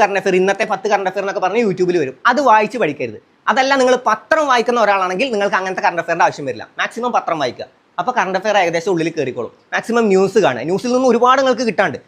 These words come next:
ഒരുപാട് മാർക്ക് അതിൽ നിന്ന് മാത്രം കിട്ടാണ്ട്. ഇപ്പൊ ഓപ്പറേഷൻ സിന്ദൂർ പോലത്തെ കാര്യങ്ങളൊക്കെ നിങ്ങൾക്ക് ന്യൂസ് കണ്ട് കിട്ടുന്നതാണ്. ഓക്കെ, അപ്പൊ ഇതൊന്നും ഇങ്ങനെ ഓരോ കാര്യങ്ങൾ, ഓരോ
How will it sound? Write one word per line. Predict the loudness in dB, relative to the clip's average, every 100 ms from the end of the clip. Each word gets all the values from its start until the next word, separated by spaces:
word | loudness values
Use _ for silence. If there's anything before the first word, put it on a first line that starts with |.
| _
ഒരുപാട് | 0 4 4 4
മാർക്ക് | 2 2
അതിൽ | 2 2
നിന്ന് | 2 4
മാത്രം | 2 2 0
കിട്ടാണ്ട്. | 2 0 0
ഇപ്പൊ | -2
ഓപ്പറേഷൻ | 0 0 -2 -2 -2
സിന്ദൂർ | 0 2 4
പോലത്തെ | 2 2
കാര്യങ്ങളൊക്കെ | 0 0 -2 -4
നിങ്ങൾക്ക് | -2 -2 0
ന്യൂസ് | -2 -2 -2
കണ്ട് | -2 -2
കിട്ടുന്നതാണ്. | -2 -4 -6 _ _ -4
ഓക്കെ, | 0 0 -2 _ _
അപ്പൊ | -4 0
ഇതൊന്നും | 2 0 -4 -12 -4
ഇങ്ങനെ | 0 0 0 0
ഓരോ | 2 2 2 0
കാര്യങ്ങൾ, | -2 0 0
ഓരോ | 2